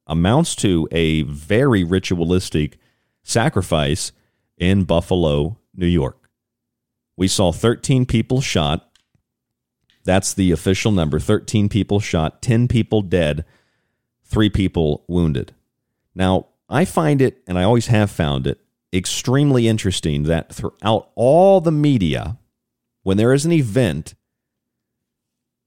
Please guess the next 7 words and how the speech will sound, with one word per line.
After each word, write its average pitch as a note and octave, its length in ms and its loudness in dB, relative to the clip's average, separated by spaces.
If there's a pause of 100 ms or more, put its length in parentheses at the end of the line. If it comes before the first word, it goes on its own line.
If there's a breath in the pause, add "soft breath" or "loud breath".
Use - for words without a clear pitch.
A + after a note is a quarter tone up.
that G2 120 0
obtains G#2 540 0
all D#3+ 420 6
of C#3+ 80 -2
the C#3 80 0
media's A#2+ 360 2
attention, F#2+ 720 -2